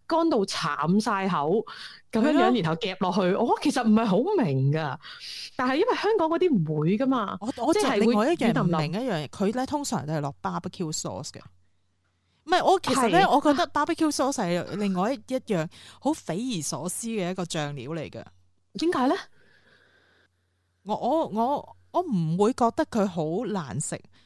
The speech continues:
Speaker 2: 但係嗰陣味我又唔會覺得佢好好食。我硬係覺得佢，我諗唔到佢同邊樣嘢夾嘅。但係呢，我知道好多人愛嚟呢，食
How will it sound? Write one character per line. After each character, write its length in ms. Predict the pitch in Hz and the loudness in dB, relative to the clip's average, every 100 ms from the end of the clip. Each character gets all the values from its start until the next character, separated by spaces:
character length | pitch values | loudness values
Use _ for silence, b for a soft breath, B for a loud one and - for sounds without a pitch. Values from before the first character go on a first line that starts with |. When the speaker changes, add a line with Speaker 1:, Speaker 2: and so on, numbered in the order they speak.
| b b | b b
Speaker 2:
但 160 | 262 | -2
係 100 | 254 302 | 2 0
嗰 40 | |
陣 320 | - 226 196 | 2 2 4
味 200 | 185 180 160 | 2 -2 -2
我 100 | 277 | 0
又 140 | 277 | 0
唔 140 | 165 | -2
會 140 | 165 190 | -2 -2
覺 140 | 202 | -2
得 100 | 214 | -4
佢 180 | 277 220 | -4 -4
好 240 | 175 156 160 | -4 -6 -2
好 200 | 170 165 | -4 -4
食。 200 | - 160 - B B B | -8 -12 -16 B B B
我 120 | 320 | -4
硬 80 | 349 | -2
係 260 | 233 254 381 | 0 2 0
覺 140 | 254 220 | 2 0
得 80 | - - | -2 -4
佢， 640 | 202 175 165 190 208 208 - _ _ _ - | -2 0 0 0 -2 -4 -6 _ _ _ -2
我 100 | 320 | 2
諗 340 | 294 285 392 | 2 0 -2
唔 40 | 180 | -2
到 120 | 170 | 0
佢 200 | 233 277 | 0 0
同 200 | 180 143 | 0 -6
邊 140 | - 233 | -6 -4
樣 120 | 170 | -2
嘢 160 | 139 135 | -4 -8
夾 180 | - 113 - | -8 -12 -12
嘅。 140 | - - | -14 -6
但 120 | 269 | -4
係 120 | 262 277 | -2 -2
呢， 60 | 330 | -2
我 80 | 226 | -2
知 160 | - | -2
道 80 | 311 | 0
好 80 | 196 | 2
多 120 | 226 | 0
人 100 | 196 | -2
愛 60 | 117 | -4
嚟 240 | 170 147 | -6 -4
呢， 100 | 170 | -4
食 100 | 254 | -6